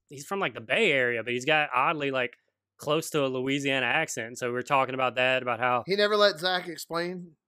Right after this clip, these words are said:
Speaker 1: No.
Speaker 2: what happened?
Speaker 1: I don't, I think he did. I think Zach explained, and he just didn't give a fuck. <laughs> I think he decided, "Fuck him." He went over his time.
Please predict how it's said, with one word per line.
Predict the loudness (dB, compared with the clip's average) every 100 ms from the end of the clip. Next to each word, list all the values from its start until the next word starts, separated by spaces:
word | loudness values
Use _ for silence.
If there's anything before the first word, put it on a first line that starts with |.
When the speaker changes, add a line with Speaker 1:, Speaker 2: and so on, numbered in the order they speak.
| _ -4
Speaker 1:
No. | 0 0 -2
Speaker 2:
what | -4
happened? | -2 -2 -8 -12 2
Speaker 1:
I | 4
don't, | 6 4
I |
think | 2 2
he | 0 -2
did. | 4 4 6
I | 4
think | 2 0
Zach | 2 2 0
explained, | -2 -2 -2 -2 -4 -8 -4
and | -2
he | -2
just | -2 -2 -2 -4 -14 -20 _ _ _ _ _ _ -4
didn't | 0
give | -2
a | -2
fuck. | -4 -4 _ -20 -14 -4 4
<laughs> | 6 4 2 -4
I | 4 6
think | 4
he | 2
decided, | -2 2 4 4 2 0
"Fuck | 0 0
him." | 0
He | 0
went | 0 2
over | 0 -2
his | -2
time. | -4 -2 -4 -6